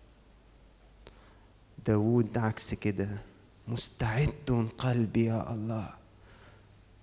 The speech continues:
يتحط وسط أمم يشهد لله، يتحط في المغارة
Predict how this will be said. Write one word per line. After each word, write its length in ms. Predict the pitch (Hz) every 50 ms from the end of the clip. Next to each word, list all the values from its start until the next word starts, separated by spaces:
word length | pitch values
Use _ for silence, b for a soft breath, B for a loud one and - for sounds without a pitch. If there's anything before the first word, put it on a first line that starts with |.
| -
يتحط 420 | - - - 156 165 - - - -
وسط 480 | 131 143 156 151 - - - 139 -
أمم 440 | - 175 185 190 190 185 170 151 - - -
يشهد 480 | 131 165 165 - - 131 139 104 127 135
لله، 480 | 131 131 135 139 131 123 123 117 127 - - - - - - - - - - - - - - - - b b b b b
يتحط 580 | - 139 131 - - - - 202 208 208 - 175
في 120 | 147 -
المغارة 680 | 170 165 165 170 156 143 185 196 196 202 196 180 -